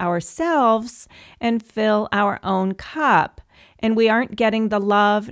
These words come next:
nurturing, and positive energy from the narcissist.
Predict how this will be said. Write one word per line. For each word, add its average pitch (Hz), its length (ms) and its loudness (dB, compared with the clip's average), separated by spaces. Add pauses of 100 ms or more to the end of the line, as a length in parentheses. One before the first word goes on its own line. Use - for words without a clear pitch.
nurturing, 202 640 -2
and 190 160 -6
positive 196 580 -4
energy 196 440 -2
from 185 280 -6
the 190 80 -2
narcissist. 185 1160 -6